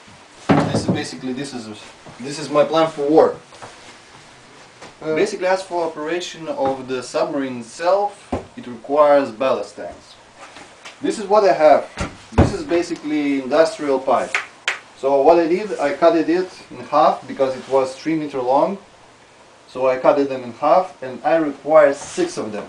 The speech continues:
because the two of them, two of them are capable of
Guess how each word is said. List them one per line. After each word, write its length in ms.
because 720
the 160
two 280
of 180
them, 260
two 180
of 140
them 280
are 140
capable 800
of 260